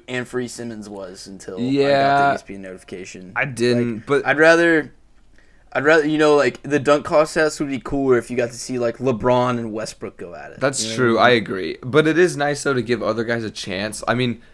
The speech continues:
Speaker 2: I think, too, it would be good to have big-name guys, but the reason that some of these smaller guys get selected is just because, like,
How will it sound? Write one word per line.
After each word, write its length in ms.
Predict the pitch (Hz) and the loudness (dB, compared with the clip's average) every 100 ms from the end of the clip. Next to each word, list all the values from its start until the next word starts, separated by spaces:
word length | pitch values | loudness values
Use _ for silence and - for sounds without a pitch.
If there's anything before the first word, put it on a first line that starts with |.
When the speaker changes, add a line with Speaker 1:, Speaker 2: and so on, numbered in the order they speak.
| - _ - - - | -20 _ -20 -20 -8
Speaker 2:
I 120 | - 135 | -2 0
think, 380 | 190 190 - - | 0 -2 -4 -6
too, 260 | 156 156 | 2 4
it 40 | 156 | 4
would 120 | 131 | 2
be 100 | 139 | -2
good 200 | 123 135 | 0 -2
to 60 | 139 | -2
have 180 | 127 | -4
big-name 400 | 95 113 127 123 | -2 -2 -2 -4
guys, 460 | 107 104 117 123 117 | -2 2 2 0 -6
but 300 | 98 127 101 | -4 -2 0
the 100 | 123 | -2
reason 420 | 113 127 143 151 | 0 0 0 -2
that 300 | 127 107 98 | -4 -6 -8
some 200 | - 110 | -8 -6
of 100 | 117 | -4
these 160 | 117 113 | -6 -6
smaller 280 | 110 101 110 | -6 -4 -2
guys 260 | 113 113 - | -2 -2 -4
get 160 | 107 | -8
selected 480 | - 104 104 107 113 | -4 -4 -4 -4 -8
is 120 | 107 | -6
just 240 | - 113 - | -6 -6 -8
because, 320 | 101 113 101 | -6 -6 -4
like, 220 | 110 | -6